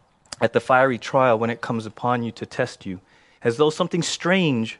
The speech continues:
were happening to you." Second Timothy, "Indeed, all who desire to live a godly life in Christ Jesus will be persecuted, while evil people and imposters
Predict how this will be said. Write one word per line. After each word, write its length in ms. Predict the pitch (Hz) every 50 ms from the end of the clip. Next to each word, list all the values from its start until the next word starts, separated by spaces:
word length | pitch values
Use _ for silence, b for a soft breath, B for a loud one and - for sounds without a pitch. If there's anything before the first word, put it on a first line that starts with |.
| _ _ -
were 100 | 131 123
happening 400 | 131 170 185 - - 120 101 90
to 140 | - - 92
you." 120 | 80 - - _ _ _ _ _ _ _ _ _ _ _ _ _ _
Second 300 | - - 135 - 139 127
Timothy, 340 | - 175 160 147 - 104 87 - b b b b b b b
"Indeed, 420 | b 131 139 135 170 175 165 160 - -
all 260 | 147 160 175 190 180
who 140 | 185 185 170
desire 480 | 151 156 143 127 151 151 156 156 151
to 120 | 147 - 151
live 180 | 143 143 135
a 40 | 131
godly 420 | 117 120 127 127 135 131 131 127 120
life 280 | 120 123 123 123 - -
in 180 | 131 127 127 127
Christ 360 | - - 139 117 113 - -
Jesus 440 | 104 117 127 117 117 113 - - -
will 160 | 110 113 117
be 140 | 117 120 131
persecuted, 680 | - - 170 170 165 - 123 117 - - - - - _ _ _ _ _ _ _ _ _ _ _
while 240 | - 117 117 120 123
evil 240 | 135 151 151 151 143
people 380 | 147 - 143 131 - 123 120 113
and 100 | 110 113
imposters 680 | 113 113 - 139 131 131 - - - 117 110 -